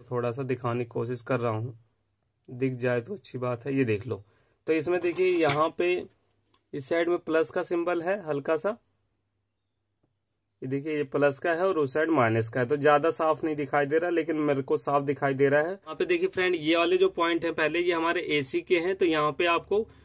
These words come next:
कोई भी वैल्यू नहीं मिलनी चाहिए, ना कोई बीप मिलनी चाहिए। इस तरीके से चेक करने पे यहाँ पे कुछ भी नहीं मिल रहा।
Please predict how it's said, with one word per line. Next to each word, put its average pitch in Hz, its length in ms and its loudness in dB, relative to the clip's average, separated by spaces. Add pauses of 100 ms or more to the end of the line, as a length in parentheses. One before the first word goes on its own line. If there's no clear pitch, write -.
(120)
कोई 165 200 2
भी 185 160 2
वैल्यू 156 400 6
नहीं 156 340 2
मिलनी 165 320 2
चाहिए, 180 220 2
ना 185 100 2
कोई 170 200 0
बीप 147 280 0
मिलनी 160 340 2
चाहिए। 170 220 0
इस - 140 -8
तरीके 156 280 -4
से 165 100 -6
चेक 160 260 -2
करने 156 240 -2
पे 214 200 0 (520)
यहाँ 143 180 2
पे 165 160 -2
कुछ 160 180 -4
भी 175 120 4
नहीं 175 160 6
मिल 175 180 2
रहा। 220 180 -2